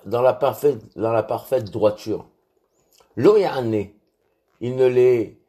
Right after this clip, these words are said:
écrase pas, il ne les, il ne les, il ne les trompe pas, il ne, il ne se détourne pas de la justice parfaite. Sur ce pasouk-là, nous dit le Midrash, Besha'a she'amar Hakadosh Baruch Hu le Moshe,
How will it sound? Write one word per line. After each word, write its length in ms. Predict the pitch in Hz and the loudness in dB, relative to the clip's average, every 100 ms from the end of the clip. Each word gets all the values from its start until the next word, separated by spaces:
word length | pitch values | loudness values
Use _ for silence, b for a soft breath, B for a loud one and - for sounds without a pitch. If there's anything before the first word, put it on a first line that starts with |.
| _ _ - | _ _ -6
écrase 460 | 113 131 131 123 | -2 -2 -2 -6
pas, 480 | - 156 147 101 - - | -6 -4 -4 -4 -10 -8
il 100 | 107 | -4
ne 60 | |
les, 240 | 113 123 120 | 0 -2 -2
il 100 | 117 | -6
ne 100 | 120 | -6
les, 200 | 120 - | -4 -4
il 120 | 113 | -4
ne 100 | 120 | -2
les 240 | 120 120 113 | 0 -2 -4
trompe 420 | - 131 113 - | -6 -6 -6 -2
pas, 260 | 147 131 | 0 2
il 100 | 104 | 0
ne, 160 | 110 117 | -2 -4
il 120 | - 120 | -6 -6
ne 200 | 120 101 | -6 -6
se 100 | - | -10
détourne 560 | 123 123 - 143 131 - | -4 -4 0 0 0 0
pas 220 | 170 147 | 0 2
de 100 | 113 | 0
la 160 | 117 | 0
justice 540 | 107 117 107 - 127 - | 0 -2 -12 -14 -16 -10
parfaite. 580 | - 95 - 82 _ _ _ _ _ _ _ _ _ _ _ _ b b b b b b b b b b b b _ _ _ _ | -10 -10 -14 -20 _ _ _ _ _ _ _ _ _ _ _ _ b b b b b b b b b b b b _ _ _ _
Sur 340 | - - 107 87 | -18 -6 -4 -2
ce 100 | 113 | -2
pasouk-là, 800 | - 110 - 151 185 185 131 - | 2 0 0 -2 2 4 2 -2
nous 100 | 104 | -8
dit 160 | 101 120 | -4 -4
le 80 | 123 | -4
Midrash, 500 | 143 165 156 127 101 | -2 0 0 -2 -2
Besha'a 600 | 120 - 123 139 196 185 | -4 2 2 4 0 0
she'amar 800 | - 147 139 131 135 160 156 127 | 0 2 4 2 0 2 2 2
Hakadosh 560 | 123 113 127 151 135 | 0 0 0 0 0
Baruch 360 | 120 127 127 - | 2 2 2 0
Hu 140 | 147 | 0
le 140 | 139 123 | 2 2
Moshe, 340 | 123 110 - | 0 -4 0